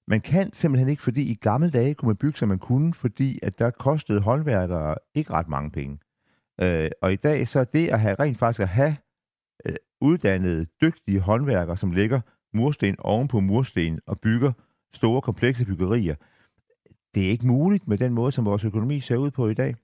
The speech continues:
Det bliver man nødt til at være ærlig at sige. Altså, hvis man skulle forestille sig, at man ville bygge Københavns Rådhus, øh, i dag, og det blev bygget i nitten hundrede og fem. Hvis man forestiller sig, at man bygger det en gang til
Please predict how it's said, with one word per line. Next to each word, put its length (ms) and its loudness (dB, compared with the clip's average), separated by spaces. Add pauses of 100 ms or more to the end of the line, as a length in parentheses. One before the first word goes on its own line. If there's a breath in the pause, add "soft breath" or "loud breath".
(160)
Det 100 0
bliver 100 2
man 100 0
nødt 100 -2
til 100 -2
at 40 2
være 100 0
ærlig 260 2
at 80 0
sige. 440 -2
Altså, 160 -2
hvis 140 -2
man 80 -2
skulle 160 -8
forestille 300 0
sig, 100 0
at 60 -2
man 120 0
ville 140 -4 (120)
bygge 360 2 (580)
Københavns 480 0
Rådhus, 760 -4 (340)
øh, 520 -2 (180)
i 100 -6
dag, 340 -4 (960)
og 80 -6
det 80 -2
blev 100 -4
bygget 260 0
i 20 -4
nitten 200 -2
hundrede 180 -4
og 40 -6
fem. 220 -2 (500 soft breath)
Hvis 100 -4
man 100 2
forestiller 300 2
sig, 40 4
at 120 -2
man 60 2
bygger 140 2
det 140 0
en 160 2
gang 160 0
til 340 0